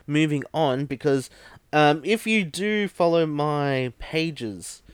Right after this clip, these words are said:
that includes Instagram, Twitter, and Facebook, you'll be seeing a lot of that, uh, throughout the rest of the time that we have in isolation.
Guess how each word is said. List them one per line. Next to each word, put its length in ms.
that 160
includes 640
Instagram, 760
Twitter, 500
and 260
Facebook, 440
you'll 180
be 100
seeing 260
a 60
lot 280
of 260
that, 400
uh, 360
throughout 480
the 100
rest 480
of 140
the 80
time 320
that 160
we 100
have 340
in 140
isolation. 680